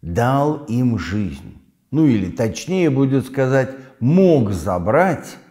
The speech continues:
и не забрал. Они должны были погибнуть, как все первенцы Египта, но не погибли, потому что ангел-губитель проходит по Египту и не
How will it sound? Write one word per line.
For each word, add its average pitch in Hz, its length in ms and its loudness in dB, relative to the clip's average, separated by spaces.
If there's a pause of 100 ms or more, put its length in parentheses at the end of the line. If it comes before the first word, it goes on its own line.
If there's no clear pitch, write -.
(240)
и 131 160 0
не 160 200 -2
забрал. 147 640 -2 (560)
Они 104 360 -4
должны 165 920 2
были 110 320 0
погибнуть, 147 800 -4
как 151 240 -2
все - 380 -4
первенцы 104 640 -4
Египта, 107 600 -6
но 160 280 -2
не 208 160 -4
погибли, 165 800 -2 (280)
потому 156 640 2
что - 1040 -2
ангел-губитель 131 1400 0
проходит 135 760 -2
по 156 120 0
Египту 202 640 -4
и 208 320 -4
не 147 640 -2